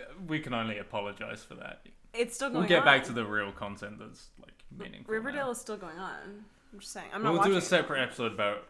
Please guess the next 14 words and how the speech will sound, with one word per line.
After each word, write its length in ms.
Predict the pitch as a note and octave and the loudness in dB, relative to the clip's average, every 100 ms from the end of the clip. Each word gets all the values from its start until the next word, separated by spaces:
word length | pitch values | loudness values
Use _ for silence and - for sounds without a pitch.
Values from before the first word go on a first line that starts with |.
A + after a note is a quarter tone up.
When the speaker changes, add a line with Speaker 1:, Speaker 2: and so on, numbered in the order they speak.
| - _ | -20 _
Speaker 1:
Riverdale. 520 | B2+ G#2+ G2+ G2+ G2 B3+ - | -10 -8 -8 -12 -12 -10 0
Speaker 2:
<laughs> 120 | - - B4+ B4+ B4+ B4 - - - - - - - - - - | 0 4 4 6 6 6 0 -8 -14 -20 -20 -20 -20 -20 -20 -2
Um, 480 | D#4+ D#4+ C4 B3+ A#3+ - _ _ _ _ | 10 12 12 10 2 -12 _ _ _ _
most 300 | B3+ D#4 D#4 | 2 4 4
searched 240 | B3 G#3+ | 0 -2
video 220 | G3+ F#3+ | -4 -4
games, 500 | F#3 F#3+ F#3 G3+ G3 | -2 -2 -2 -2 -4
number 240 | G#3+ A3 G#3+ | -2 0 0
one 220 | F#3+ F#3+ | 0 0
by 120 | F#3 | 0
far 580 | F3+ - - G#3 F#3+ F#3 | -2 -10 4 8 10 8
is 100 | F3+ | 4
still 300 | F#3 - F3+ | -2 -2 -4
Fortnite. 580 | F3 D3+ D3 E3 D#3+ E3 | -2 -4 -4 -6 -8 -12